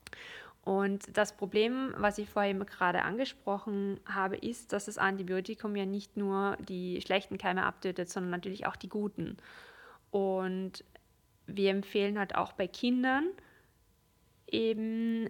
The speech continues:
speziell begleitend zur Antibiotikatherapie speziell entwickelte Probiotika,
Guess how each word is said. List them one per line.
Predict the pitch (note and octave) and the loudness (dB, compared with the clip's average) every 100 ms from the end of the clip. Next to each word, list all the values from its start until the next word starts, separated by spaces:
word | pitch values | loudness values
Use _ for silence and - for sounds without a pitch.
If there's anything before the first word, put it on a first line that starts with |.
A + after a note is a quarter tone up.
| A3+ | -4
speziell | - A3 G3+ - G#3 G#3 A#3+ C4 D4+ - - _ _ _ _ _ _ - _ _ | -4 -4 -4 0 4 4 4 2 0 -4 -14 _ _ _ _ _ _ -20 _ _
begleitend | - A3 G3+ G3 C4 - C4+ C4+ - | -4 4 8 8 6 0 -2 -2 -2
zur | - B3 C4+ C#4 - | -2 4 4 4 4
Antibiotikatherapie | G#3+ G#3 G#3 A3 C4 B3 A#3+ A3+ A#3 A#3+ - _ _ _ _ A#3 G3+ G3+ - A#3 B3+ C#4+ C#4+ - - - _ _ _ _ | 2 0 0 0 -4 -6 -2 2 2 0 -8 _ _ _ _ 2 2 0 -2 0 2 2 -2 -12 -20 -20 _ _ _ _
speziell | - A#3+ A#3 A3 B3 | 2 4 6 6 6
entwickelte | - G3+ A#3+ A#3+ A3 A3+ A3 A3 A#3 - - - - | 2 0 0 0 2 6 8 6 2 -8 -20 -20 4
Probiotika, | A3 G3 F3 E3 F3 - E3 | 6 8 4 0 -6 -4 -4